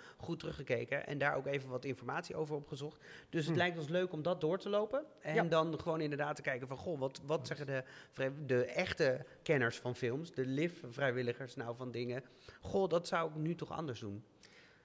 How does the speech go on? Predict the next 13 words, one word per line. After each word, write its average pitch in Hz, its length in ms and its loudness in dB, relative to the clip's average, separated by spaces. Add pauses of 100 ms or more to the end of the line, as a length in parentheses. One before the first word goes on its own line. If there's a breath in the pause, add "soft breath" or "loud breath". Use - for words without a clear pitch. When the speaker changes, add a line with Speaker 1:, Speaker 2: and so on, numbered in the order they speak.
(160 soft breath)
Speaker 2:
het 143 120 0
is 131 60 0
misschien 147 220 -2
een 175 60 4
mooi 208 180 4
moment 180 260 0
om 151 60 0
nog 190 180 0
even 143 200 -2
een 139 160 -4
ingekomen 151 560 0
stuk, 185 340 -2
eh, 143 420 2